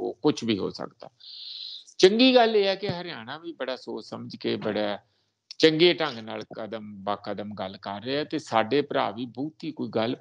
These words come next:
ਭੜਕਾਊ ਨਹੀਂ ਕਰ ਰਹੇ। ਇੰਜ ਹੀ ਚੱਲਣਾ ਚਾਹੀਦਾ। ਬਹੁਤ ਵਕਤ ਬਾਅਦ ਇੱਕ ਭਰੋਸਾ ਆਪਸ ਵਿੱਚ ਪੰਜਾਬ ਅਤੇ ਹਰਿਆਣੇ ਦੇ ਲੋਕਾਂ ਦਾ ਬਣਿਆ, ਉਹ ਇੰਜ ਹੀ ਬਣਿਆ ਰਹਿਣਾ ਚਾਹੀਦਾ। ਰਾਜਨੀਤਿਕ ਪਾਰਟੀਆਂ ਇਹ ਚਾਹੁੰਦੀਆਂ ਕਿ ਉਹ ਟੁੱਟੇ ਤਾਂ ਕਿ ਲੋਕ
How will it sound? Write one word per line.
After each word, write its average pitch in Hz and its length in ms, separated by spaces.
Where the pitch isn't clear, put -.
ਭੜਕਾਊ 120 500
ਨਹੀਂ 123 320
ਕਰ 107 200
ਰਹੇ। 139 120
ਇੰਜ 190 440
ਹੀ 190 340
ਚੱਲਣਾ 107 420
ਚਾਹੀਦਾ। - 440
ਬਹੁਤ 185 600
ਵਕਤ 127 340
ਬਾਅਦ 127 300
ਇੱਕ 127 240
ਭਰੋਸਾ 120 580
ਆਪਸ - 220
ਵਿੱਚ 110 200
ਪੰਜਾਬ 110 500
ਅਤੇ 123 280
ਹਰਿਆਣੇ 104 380
ਦੇ 107 140
ਲੋਕਾਂ 107 380
ਦਾ 107 120
ਬਣਿਆ, 110 280
ਉਹ 156 180
ਇੰਜ 123 240
ਹੀ 131 80
ਬਣਿਆ 110 340
ਰਹਿਣਾ 110 280
ਚਾਹੀਦਾ। 156 600
ਰਾਜਨੀਤਿਕ 170 580
ਪਾਰਟੀਆਂ 135 480
ਇਹ 131 140
ਚਾਹੁੰਦੀਆਂ 147 420
ਕਿ 170 100
ਉਹ 175 260
ਟੁੱਟੇ 185 340
ਤਾਂ 127 220
ਕਿ 135 240
ਲੋਕ 123 540